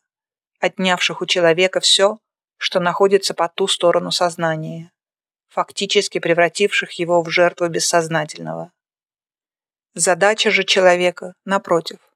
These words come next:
заключается в том, чтобы проникнуть в бессознательное и сделать его достоянием сознания, ни в коем случае не оставаясь в нём,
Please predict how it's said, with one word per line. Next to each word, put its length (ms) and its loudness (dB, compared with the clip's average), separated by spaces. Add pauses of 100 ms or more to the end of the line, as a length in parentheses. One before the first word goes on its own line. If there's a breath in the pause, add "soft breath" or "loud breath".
заключается 680 -2
в 80 -12
том, 300 -2 (360)
чтобы 320 -2
проникнуть 560 -2
в 20 -8
бессознательное 1080 -4 (400)
и 100 -4
сделать 460 2
его 220 -2
достоянием 640 0
сознания, 800 -4 (600)
ни 140 -4
в 80 -16
коем 260 0
случае 720 -4
не 120 -4
оставаясь 640 -2
в 60 -14
нём, 340 -6